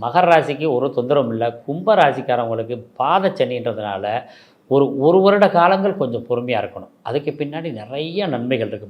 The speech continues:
பாதச்சனியில தான் ஏ-, சனி பகவான் வந்து நிறைய நன்மைகள் கொடுப்பாரு. திருமணமாகாதவங்களுக்கெல்லாம் பிரச்சனை இல்ல. பாதச்சனியில கு-, திருமணமாக சனி இருக்கும்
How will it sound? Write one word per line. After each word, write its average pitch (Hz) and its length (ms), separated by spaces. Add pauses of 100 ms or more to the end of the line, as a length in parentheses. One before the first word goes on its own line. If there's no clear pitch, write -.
பாதச்சனியில 147 560
தான் 160 180
ஏ-, 113 480
சனி 131 240
பகவான் 120 300
வந்து 123 220
நிறைய 143 640
நன்மைகள் 131 400
கொடுப்பாரு. 107 360 (480)
திருமணமாகாதவங்களுக்கெல்லாம் 165 1080
பிரச்சனை 139 340
இல்ல. - 100 (140)
பாதச்சனியில 139 580
கு-, 127 200
திருமணமாக 123 440 (160)
சனி 147 300 (320)
இருக்கும் 170 500